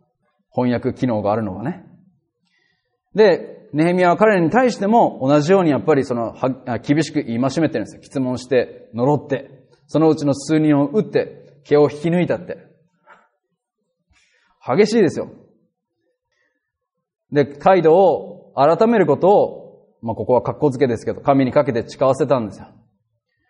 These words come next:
で、ここで問題となっているのは、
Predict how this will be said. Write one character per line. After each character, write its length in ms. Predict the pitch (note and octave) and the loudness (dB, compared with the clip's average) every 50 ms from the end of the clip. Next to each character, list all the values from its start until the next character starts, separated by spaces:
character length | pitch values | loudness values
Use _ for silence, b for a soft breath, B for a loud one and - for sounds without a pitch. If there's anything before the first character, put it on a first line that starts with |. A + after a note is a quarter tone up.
| _ _ _ _ _ _ _ _ _ _ _ _ - | _ _ _ _ _ _ _ _ _ _ _ _ -8
で、 100 | D3+ D3 | -8 -6
こ 80 | D#3 D#3+ | -2 2
こ 100 | A3 B3 | 2 4
で 60 | C4 | 4
問 200 | A#3 A3+ B3 C4 | 4 4 4 6
題 160 | C#4 C#4 C4+ | 4 4 4
と 80 | C4+ C4 | 4 2
な 100 | C#4+ C#4+ | 2 0
っ 80 | C#4+ | 2
て 60 | - | 2
い 20 | G#3 | 2
る 80 | D#3+ | 2
の 120 | D3 B2+ B2 | 2 2 4
は、 420 | D3+ F#3+ F3 A#2+ G2 - - - | 4 2 2 0 -4 -8 -18 -20